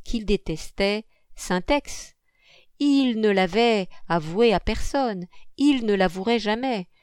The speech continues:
Lorsqu'on prononçait devant lui le nom du célèbre écrivain, il haussait les épaules d'un air désabusé. On pouvait croire que c'était par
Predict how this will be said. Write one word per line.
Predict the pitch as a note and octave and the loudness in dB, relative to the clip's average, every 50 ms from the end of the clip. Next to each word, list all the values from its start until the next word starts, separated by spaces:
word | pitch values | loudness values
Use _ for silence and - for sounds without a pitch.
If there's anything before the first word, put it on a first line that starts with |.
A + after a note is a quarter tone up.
| _ _ _ _ - - - | _ _ _ _ -18 -12 -4
Lorsqu'on | C4+ D4+ E4+ E4 C#4+ - - - - G3+ | 0 2 2 2 2 0 -2 -8 -6 -6
prononçait | - - - F#3+ F3+ F#3 F3+ - - G#3 G3 | -6 -4 -4 -4 -2 -4 -4 -4 -4 -4 -2
devant | F3 E3+ D#3+ E3+ E3+ | -2 -2 -4 -4 -4
lui | E3+ E3 D#3 D#3 D#3 D#3 D#3 - - - - - | -4 -4 -6 -8 -10 -12 -12 -14 -16 -18 -14 -6
le | G3 G3+ A3 A3+ | -2 0 2 2
nom | A3 A#3 A#3+ A#3 | 2 2 0 0
du | F#3+ F#3 F3 | -2 -6 -6
célèbre | - - F#3+ F3+ F3+ F3+ F3+ F3 | -2 -2 0 0 0 0 0 -2
écrivain, | D#3+ D#3+ - - - E3 D#3 D3+ D#3+ D#3 D#3 - - - - - - | -4 -6 -6 -6 -6 -6 -4 -4 -4 -4 -6 -6 -10 -16 -18 -12 -8
il | G#3+ G#3+ F#3+ - - | -4 -2 -2 -2 0
haussait | G#3 A3 G#3+ - - A3 G3+ | 0 -2 -2 0 0 0 0
les | F#3 F3+ E3+ D#3 F#3 | 0 0 -2 -2 -4
épaules | - - - B3 B3+ B3 A#3+ A#3 - - - - - - | -6 -4 -2 -2 0 0 0 -2 -4 -10 -18 -18 -14 -2
d'un | D#3+ G3 F#3+ G3 G#3 | 2 2 2 4 4
air | A3 A#3 A3+ F#3 | 2 2 2 2
désabusé. | E3+ G#3 G3 F3+ G3+ F#3+ F#3+ G#3+ A3+ A#3 B3+ C4 B3 A#3+ _ _ _ _ _ _ - - - - - | 0 0 0 2 0 -2 -2 -4 -8 -4 -4 -4 -4 -6 _ _ _ _ _ _ -20 -20 -18 -12 -6
On | - G3+ F#3+ | -4 -4 -2
pouvait | - - E3+ D3+ E3 D#3 | -2 -4 -4 -4 -6 -6
croire | - - G#3 A3 C#4 D#4+ C4 | -4 0 2 2 2 2 0
que | - - | -4 -8
c'était | F3 - F#3 E3+ - - F3+ | -8 -6 -6 -4 -2 -2 -2
par | - - E3 D#3 D#3+ | -2 -2 -4 -4 -4